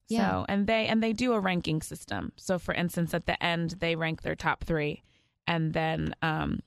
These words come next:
Speaker 2: the companies rank their top three. So then they match them. So
Speaker 1: Oh.
Speaker 2: it, it, it, tur-, it works out really well. Um, they've been a huge help. I
Speaker 1: Yeah.
Speaker 2: definitely recommend
Speaker 1: That kind
Speaker 2: it.
Speaker 1: of experience is,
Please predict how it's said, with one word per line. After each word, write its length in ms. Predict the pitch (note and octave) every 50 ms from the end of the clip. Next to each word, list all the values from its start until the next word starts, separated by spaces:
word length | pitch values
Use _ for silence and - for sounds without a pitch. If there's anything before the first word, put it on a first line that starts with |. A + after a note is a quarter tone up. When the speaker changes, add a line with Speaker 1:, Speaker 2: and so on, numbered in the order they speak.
| _ _ - - -
Speaker 2:
the 80 | F#3
companies 480 | - - G3 F3 E3 E3 D3+ D3 D3+ -
rank 180 | C3+ B2+ D3+ -
their 120 | A#2+ A2+
top 260 | - - - - -
three. 220 | - - - - - - -
So 100 | - F3+
then 160 | F3 F3 E3+
they 100 | E3 D#3 D#3
match 340 | D3+ G#2+ - - - -
them. 220 | - - - - - _ _ _ _ _ _ _ _ _ _ _ _ _ -
So 140 | - - G#3+
Speaker 1:
Oh. 260 | F3+ E3+ D#3+ D#3 - -
Speaker 2:
it, 280 | - E3+ F3+ - - -
it, 140 | - B3 A#3+ -
it, 160 | - C#4 C4+ -
tur-, 160 | - C4 -
it 140 | - A#3 A3
works 260 | G#3+ A#3 A#3+ B3 -
out 160 | A3 F#3+ F3
really 180 | - F3 F3 E3+
well. 360 | E3+ E3 D#3 D3 D3+ D#3+ - - _ _ -
Um, 420 | - F3 E3 D#3+ D#3 D#3 D#3 E3 - _ _ _ _ _ _ -
they've 260 | - - F3 F3 E3+
been 140 | F3 E3+ E3
a 40 | D#3
huge 340 | C#3+ - - D#3 D#3 D3+ -
help. 340 | - D3+ D3 - - - -
I 40 | - G#3+
Speaker 1:
Yeah. 60 | G#3+ F#3
Speaker 2:
definitely 260 | D3 - - D#3+ D3+
recommend 340 | - D3 - - - B3+ C#4+
Speaker 1:
That 80 | - -
kind 160 | D4 C4+ B3
Speaker 2:
it. 80 | A3+
Speaker 1:
of 0 |
experience 680 | G#3+ G#3 F#3 - - - A3+ G#3+ G#3+ G#3 G3+ F#3 - -
is, 360 | - G3+ F#3+ E3+ E3+ - -